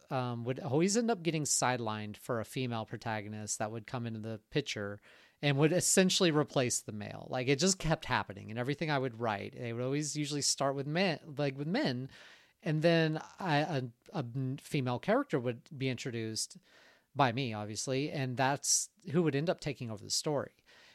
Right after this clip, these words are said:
And to me, it just felt better and more natural writing from that perspective of a female. Like, there was something very cathartic about it to me, like, this release of pent-up emotion and energy.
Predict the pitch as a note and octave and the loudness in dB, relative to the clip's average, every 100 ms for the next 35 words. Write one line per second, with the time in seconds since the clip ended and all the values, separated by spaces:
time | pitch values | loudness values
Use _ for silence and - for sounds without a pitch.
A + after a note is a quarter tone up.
0 | _ - C#3 B2+ E3 D#3 F3+ E3 C#3+ D3+ | _ -4 -4 -2 -2 2 2 0 2 0
1 | - D3+ C3 C3 G#2+ C#3 B2 G#2+ G#2+ A#2 | 2 2 2 0 -4 -2 0 -2 -4 -6
2 | A2+ G#2+ A2 A#2 A#2 - B2 A#2 A#2+ A#2 | -6 -6 -4 -6 -6 -4 -2 -2 -4 -2
3 | A#2 A#2 B2 A#2+ B2+ - C3 A2+ G#2 - | -2 -2 -4 -4 -8 -6 -4 -4 -8 -8
4 | A2 - G2+ - - D3 D3 - F3 C3+ | -6 -6 -6 -10 -18 -18 -20 -20 -10 -8
5 | A2 A2+ C3+ - A#2 G#2 G#2 - - C3 | -8 -10 -14 -10 -10 -10 -14 -20 -12 -12
6 | G#2+ B2+ A#2 D#3 C#3+ C#3+ C3 B2 A2+ A2+ | -6 -2 0 0 -2 -4 -2 -4 -4 -8
7 | B2 G#2+ G2 G2+ G2 F#2+ - - G#2+ G2+ | -4 -4 -6 -10 -8 -10 -10 -12 -12 -14
8 | - G#2+ - A2 - C3 A#2+ B2 A2 - | -14 -14 -12 -8 -6 -4 -4 -4 -2 -4
9 | G2+ - A2+ - G2+ G2 _ F#3 A#2+ G#2+ | -4 -12 -12 -8 -8 -10 _ -12 -8 -8
10 | G#2+ B2 A#2 A#2 G#2+ G#2+ A#2 G#2+ G2+ - | -10 -12 -12 -14 -14 -12 -10 -12 -12 -16
11 | A#2+ | -20